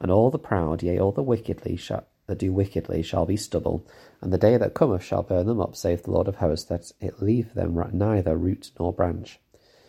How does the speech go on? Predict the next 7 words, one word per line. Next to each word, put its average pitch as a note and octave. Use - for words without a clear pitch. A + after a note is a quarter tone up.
Now, G#2+
of C3+
course, -
this -
is -
a, E2
um, D#2+